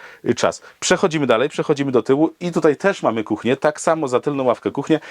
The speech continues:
ale zobaczcie, że ta kuchnia też w L-kę, czyli układ dokładnie taki sam, ale jednak jest sporo mniejszy ten blat roboczy, blat kuchenny.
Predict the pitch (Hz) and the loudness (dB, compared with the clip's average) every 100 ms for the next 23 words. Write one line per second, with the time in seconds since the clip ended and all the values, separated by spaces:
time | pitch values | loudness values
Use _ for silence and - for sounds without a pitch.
0 | - - 123 165 156 - 107 - 160 120 | -20 -2 0 2 2 0 0 -2 -2 -2
1 | - 139 - 117 117 131 - - 156 117 | 0 -2 -2 -6 -2 -2 -2 -2 0 0
2 | 101 98 143 156 - - - 127 127 160 | -2 0 -2 -2 -8 -10 -4 -2 0 0
3 | 131 110 110 143 131 110 113 135 143 - | 0 -2 0 0 0 -4 -2 -2 0 0
4 | 139 127 123 123 - 113 - - - - | 2 0 -2 -2 -2 -2 -4 -8 -4 2
5 | 175 170 156 120 139 135 127 113 101 113 | 4 2 0 0 0 2 2 2 2 0
6 | 117 113 101 107 107 101 - 104 113 110 | 0 0 0 0 0 -2 -2 -2 -2 -2